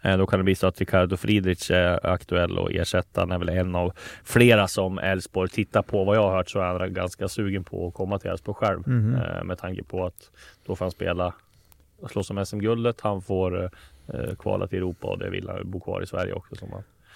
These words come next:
Speaker 1: han trivs rätt bra, så att, men, eh, ja, han kanske har några bud utomlands också, men jag har svårt att se att s-, han är så bra så att han ska vara given som första målvakt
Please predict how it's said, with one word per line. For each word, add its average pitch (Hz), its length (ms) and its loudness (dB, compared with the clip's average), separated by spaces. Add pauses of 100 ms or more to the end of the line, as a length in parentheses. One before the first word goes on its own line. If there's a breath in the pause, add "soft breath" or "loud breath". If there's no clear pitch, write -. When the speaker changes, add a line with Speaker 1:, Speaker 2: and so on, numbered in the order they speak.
(180 soft breath)
Speaker 1:
han 95 120 -4
trivs - 280 -2
rätt 90 140 -6
bra, 98 200 0
så 98 120 -6
att, - 360 -14
men, 107 320 2
eh, 92 120 4
ja, 87 220 0 (160)
han 113 160 -8
kanske 98 220 0
har 92 120 2
några 90 240 0 (520 loud breath)
bud 120 260 4
utomlands 113 460 2
också, 104 280 -2
men 95 120 -2
jag 98 60 2
har 101 60 2
svårt 95 300 -4
att 92 60 -8
se 104 80 0
att 92 140 -2
s-, - 200 -10
han 101 180 -2
är 98 40 -4
så 104 340 0
bra 92 200 0
så 98 100 -8
att 92 80 -6
han 90 100 -6
ska 95 140 -12
vara 98 100 -2
given 101 540 -2
som 92 140 -8
första - 340 -6
målvakt 92 420 -4